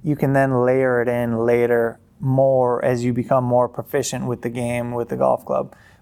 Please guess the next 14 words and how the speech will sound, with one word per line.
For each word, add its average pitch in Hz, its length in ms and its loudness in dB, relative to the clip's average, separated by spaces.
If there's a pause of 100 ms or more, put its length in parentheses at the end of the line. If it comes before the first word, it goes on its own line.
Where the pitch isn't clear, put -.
But 151 140 2
definitely 208 440 0
encourage 175 520 0
new 151 160 0
players, 143 640 0
and 135 300 0
new 156 80 2
players 165 320 2
should 156 220 -2
be 156 100 0
encouraged 135 580 -2
to 127 120 -2
swing 151 460 -4
hard, 131 460 0